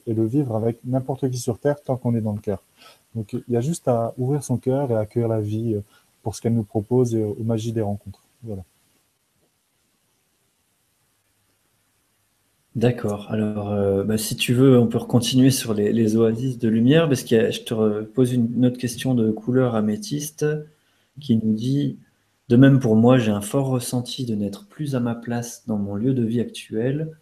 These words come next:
Speaker 2: Je laisse maturer. Un nettoyage nécessaire est en cours. Nettoyage accéléré par les séances d'I P R. Merci Julien. »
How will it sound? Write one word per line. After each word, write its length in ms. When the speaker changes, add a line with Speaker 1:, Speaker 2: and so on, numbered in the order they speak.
Speaker 2:
Je 140
laisse 340
maturer. 840
Un 120
nettoyage 580
nécessaire 600
est 180
en 100
cours. 680
Nettoyage 480
accéléré 540
par 160
les 100
séances 400
d'I 140
P 340
R. 220
Merci 340
Julien. » 400